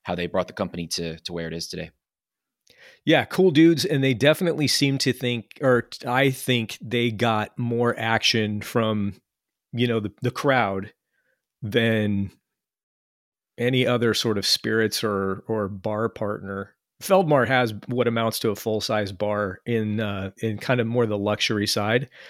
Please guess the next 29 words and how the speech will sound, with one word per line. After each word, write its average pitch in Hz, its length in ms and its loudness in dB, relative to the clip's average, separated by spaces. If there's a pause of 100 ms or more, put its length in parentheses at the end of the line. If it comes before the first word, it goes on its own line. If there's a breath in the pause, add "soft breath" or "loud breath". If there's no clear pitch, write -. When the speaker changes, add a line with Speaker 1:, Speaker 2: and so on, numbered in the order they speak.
(580 loud breath)
Speaker 2:
And, 104 640 0
you 120 80 2
know, 110 100 0
for 113 160 0
people 120 300 4
who've 110 160 2
never 107 240 2
been 113 220 -2
there, 107 280 0 (720 soft breath)
so 131 220 6
it 135 200 4
really, 127 480 4 (180)
you 156 100 2
know, 113 160 6
a, 110 140 4
a, 117 140 2 (460)
some 147 220 2
kind 135 180 2
of 117 80 2
a, 107 220 -2 (960)
a 120 60 2
booze 123 380 6
vendor 117 360 2
partner 117 480 0
for 117 160 -2
these 107 240 -2
events 110 360 0
can 120 140 -2
just, 104 200 -6